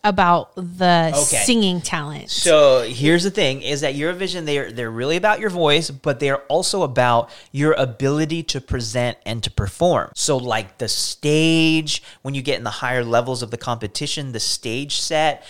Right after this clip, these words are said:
Speaker 2: they come up with their own choreography, they come up with their light shows, they do everything to, like, communicate the, the full performance.
Speaker 1: Of the song they're singing or whatever. Sometimes I
Speaker 2: Yes.
Speaker 1: think the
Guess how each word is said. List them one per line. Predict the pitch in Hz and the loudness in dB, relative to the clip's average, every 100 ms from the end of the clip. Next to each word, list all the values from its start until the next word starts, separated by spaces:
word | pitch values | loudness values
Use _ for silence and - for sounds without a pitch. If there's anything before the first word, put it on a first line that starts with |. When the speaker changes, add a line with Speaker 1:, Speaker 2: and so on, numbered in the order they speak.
| - 123 | -14 -12
Speaker 2:
they | |
come | - 151 | -10 -8
up | 131 | -8
with | 113 | -8
their | 117 | -8
own | 113 | -8
choreography, | - 110 98 139 160 160 160 - 160 151 151 | -8 -8 -2 0 0 -2 -6 -4 -4 -2 -4
they | 135 | -6
come | - 131 | -8 -8
up | 113 | -8
with | 113 | -6
their | 104 | -6
light | 107 127 170 165 | -4 -2 -4 -2
shows, | - 175 156 147 147 139 | -2 2 4 4 0 -4
they | - 151 | -4 -2
do | 160 156 | -2 0
everything | 190 214 208 - 135 123 - | 0 0 -2 0 -2 -2 -2
to, | 156 | 2
like, | 147 139 - | 2 2 -2
communicate | - 147 165 214 196 165 143 123 123 120 | -8 -4 -2 -2 -2 0 0 0 -4 0
the, | 139 - | 2 0
the | 143 | -6
full | - - 196 185 185 180 170 | -8 -10 -2 2 2 2 0
performance. | - 143 156 120 101 _ - | -4 -8 -6 -6 -8 _ 0
Speaker 1:
Of | 226 214 202 | 0 2 4
the | 226 214 202 190 180 - | 6 8 8 8 6 2
song | - 226 214 | 4 4 6
they're | 214 202 | 4 2
singing | 208 185 190 | 2 0 0
or | 180 | 0
whatever. | 180 170 175 | 0 0 -2
Sometimes | - 220 220 233 220 | 0 -2 2 2 4
I | 202 | 2
Speaker 2:
Yes. | 196 | 2
Speaker 1:
think | 202 190 | 0 -2
the | 196 | 0